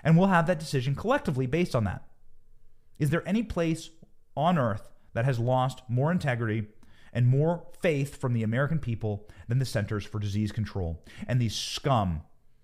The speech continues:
who are the medical elite inside of our nation? Look at what the medical elite inside of China have done, and you will see precisely the image of the future that they wish to bring here.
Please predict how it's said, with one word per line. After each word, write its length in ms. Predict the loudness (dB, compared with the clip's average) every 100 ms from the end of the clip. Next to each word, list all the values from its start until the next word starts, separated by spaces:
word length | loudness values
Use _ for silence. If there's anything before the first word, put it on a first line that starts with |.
| -10
who 180 | -6 -2
are 280 | 0 0 0 -2
the 80 |
medical 480 | -2 -2 -2 -2 -2
elite 460 | 0 0 -2 -6 -10
inside 340 | -8 -6 -4 -4
of 80 | -2
our 100 | -2
nation? 460 | -2 -6 -8 -10 -10 -10 -8 2
Look 200 | 2 4
at 80 | 0
what 120 | 2
the 80 | 4
medical 460 | 4 2 2 2
elite 460 | 4 2 -2 -8 -10
inside 380 | -4 -2 0 0
of 80 | -2
China 380 | -2 0 0 2
have 180 | 0 2
done, 300 | 2 0 -6 -8 0
and 120 | 2
you 100 | 4
will 120 | 2
see 240 | 0 -2
precisely 760 | -2 -4 -2 2 2 0 -2 -2
the 180 | -2 -2
image 280 | 2 4 4
of 80 | 0
the 80 | -2
future 460 | -4 -4 -2 -2
that 120 | -2
they 80 | -2
wish 200 | -2 -2
to 100 | -4
bring 460 | -4 0 0 0 -4 -12 -10
here. 460 | 0 2 2 -2